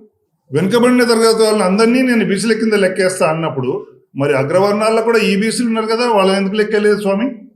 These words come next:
మరి వాళ్ళకు కూడా లెక్కేసి చెప్పాలి కదా. హిందువులలో ఇంతమంది బీసీలు ఉన్నారని చెప్పాలి కదా. కులాల వారిగా కాకుండా నిజంగా ఆర్థికంగా వెనుకబడిన వాళ్ళని కూడా లెక్కేసామని చెప్పాలి కదా మరి.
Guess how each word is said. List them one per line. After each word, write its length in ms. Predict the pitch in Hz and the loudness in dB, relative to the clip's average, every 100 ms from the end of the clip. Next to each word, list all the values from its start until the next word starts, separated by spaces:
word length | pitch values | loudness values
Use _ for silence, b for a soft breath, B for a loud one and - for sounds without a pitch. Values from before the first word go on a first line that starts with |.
| _ _ _ _ _ _ - - 165 | _ _ _ _ _ _ -20 -12 -2
మరి 140 | 175 | 2
వాళ్ళకు 300 | 170 180 196 | 2 4 2
కూడా 100 | 220 | 2
లెక్కేసి 380 | 196 226 202 190 | 2 2 0 0
చెప్పాలి 260 | 214 202 | 2 2
కదా. 320 | 208 220 220 - - _ _ 175 | 2 0 -4 -14 -20 _ _ 0
హిందువులలో 480 | 226 254 254 247 226 | 4 4 4 4 4
ఇంతమంది 800 | 220 214 220 226 226 202 190 | 2 0 0 0 0 2 2
బీసీలు 440 | 175 196 202 220 214 | 0 -2 -2 0 0
ఉన్నారని 340 | 208 202 196 | 0 0 0
చెప్పాలి 280 | 185 202 196 | 0 0 -2
కదా. 220 | 196 208 - - _ _ _ _ _ - | -2 -4 -8 -20 _ _ _ _ _ -2
కులాల 300 | 185 220 226 | 2 4 4
వారిగా 340 | 226 214 208 | 4 2 2
కాకుండా 400 | 202 202 208 208 | 2 0 -2 -2
నిజంగా 400 | 190 175 220 226 | -2 -2 0 2
ఆర్థికంగా 460 | 202 202 220 214 220 | 2 0 -4 -2 -2
వెనుకబడిన 460 | 208 202 202 202 | -2 0 0 0
వాళ్ళని 240 | 196 196 196 | 0 0 0
కూడా 140 | 202 | -2
లెక్కేసామని 480 | 190 185 190 208 190 | -2 -2 -2 -2 -2
చెప్పాలి 340 | 185 185 208 | -2 0 -2
కదా 160 | 196 208 | -2 -4
మరి. 180 | 214 | -6